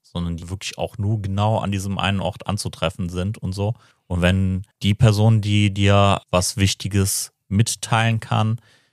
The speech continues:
du dann im Gespräch so verprellst, dass die dir gar nichts sagt, dann ist es in dem Moment so und du kannst das Rätsel dann auch vielleicht nicht mehr lösen,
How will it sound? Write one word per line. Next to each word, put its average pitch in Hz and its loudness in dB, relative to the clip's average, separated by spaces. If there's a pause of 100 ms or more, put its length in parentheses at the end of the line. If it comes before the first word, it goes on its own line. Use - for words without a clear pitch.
du - -4
dann 98 2
im 95 0
Gespräch 92 -2
so 92 -6
verprellst, - -2
dass 95 -4
die 92 -4
dir 85 -4
gar 90 2
nichts - 0
sagt, 87 0 (320)
dann 87 2
ist 104 4
es 95 0
in - -4
dem 87 0
Moment 87 -2
so 87 -4
und 82 -4
du 87 -6
kannst 85 -4
das 82 -4
Rätsel 85 -2
dann 73 -4
auch - -6
vielleicht 78 -6
nicht - -8
mehr 82 -2
lösen, 85 0